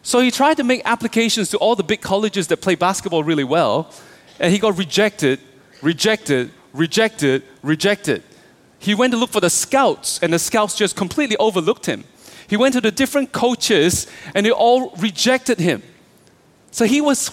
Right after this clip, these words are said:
really having it tough. In the end, he needed to make it to college. So he chose a college, a small-time college that, whose name I can't even remember now. And this is a liberal <laughs> arts college. It's not even a sports college.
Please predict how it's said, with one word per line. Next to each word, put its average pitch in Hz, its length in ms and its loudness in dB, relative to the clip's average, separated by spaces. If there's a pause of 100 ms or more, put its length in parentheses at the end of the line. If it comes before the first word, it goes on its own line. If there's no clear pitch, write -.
(140)
really 277 300 4
having 233 300 0
it 175 100 0
tough. 214 380 -2
In 277 160 2
the 254 160 0
end, 226 220 2
he 185 140 0
needed 240 260 2
to 220 60 0
make 214 200 0
it - 20 0
to 156 60 -2
college. 196 500 0 (260)
So - 140 0
he 254 160 0
chose 247 420 2
a 190 120 2
college, 208 420 0
a - 100 2
small-time 220 1000 0 (260)
college 165 380 0
that, 143 160 2 (200)
whose - 240 -2
name 196 300 2
I 147 60 0
can't 175 180 0
even 185 100 2
remember 156 340 0
now. 113 280 -2 (500)
And 196 160 0
this 254 220 0
is 202 180 2
a 190 60 4
liberal 269 640 2
<laughs> - 40 -8
arts 208 380 0
college. - 640 0 (400)
It's 220 160 2
not 285 160 2
even 269 220 0
a 190 40 2
sports - 460 0
college. 131 560 -2